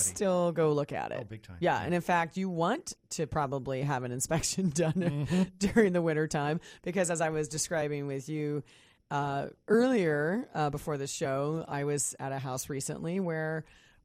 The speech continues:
Speaker 1: I happened to get an opportunity to go into the attic space,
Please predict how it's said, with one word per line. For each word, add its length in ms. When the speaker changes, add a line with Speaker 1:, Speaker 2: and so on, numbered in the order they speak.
Speaker 1:
I 140
happened 400
to 100
get 300
an 140
opportunity 640
to 80
go 160
into 240
the 140
attic 300
space, 540